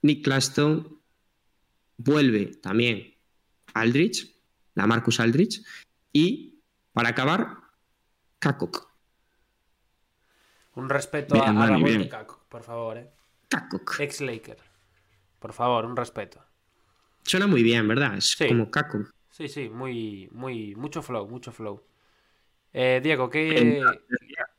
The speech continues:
Speaker 3: eh, un nombre que no hemos mencionado, to-, bueno, lo ha mencionado ahora Dani,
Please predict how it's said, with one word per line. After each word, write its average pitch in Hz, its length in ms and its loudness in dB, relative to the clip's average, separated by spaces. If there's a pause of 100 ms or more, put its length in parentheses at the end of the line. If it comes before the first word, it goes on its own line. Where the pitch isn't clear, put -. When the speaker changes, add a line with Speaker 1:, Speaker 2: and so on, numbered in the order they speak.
(320)
Speaker 3:
eh, 107 100 4
un 110 120 6
nombre 117 300 4
que 104 80 0
no 104 120 4
hemos 131 320 2
mencionado, 107 680 4
to-, - 140 -2
bueno, 107 220 4
lo 87 60 4
ha 95 40 4
mencionado 110 400 4
ahora 73 160 0
Dani, 110 280 2